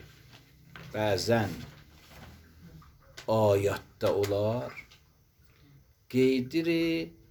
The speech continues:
məsadiqi bu əlfaza. Bir Əllamənin bir nəzəriyyəsi var, buradan çıxır. Bu nəzəriyyə elm-i usulda da dərdə dəyər. O da budur ki,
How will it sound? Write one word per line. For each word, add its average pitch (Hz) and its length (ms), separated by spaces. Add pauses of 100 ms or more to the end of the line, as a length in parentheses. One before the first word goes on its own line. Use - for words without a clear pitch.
(420)
məsadiqi 110 1400
bu 80 80
əlfaza. 73 560 (2000)
Bir 180 280 (680)
Əllamənin 139 460
bir 160 160 (120)
nəzəriyyəsi 101 720
var, 147 240 (880)
buradan 82 400
çıxır. - 300 (1120)
Bu 151 100
nəzəriyyə 160 540 (260)
elm-i 143 400 (140)
usulda 110 480
da 135 100
dərdə 87 400
dəyər. - 300 (420)
O 156 80
da 160 160
budur 156 240
ki, - 220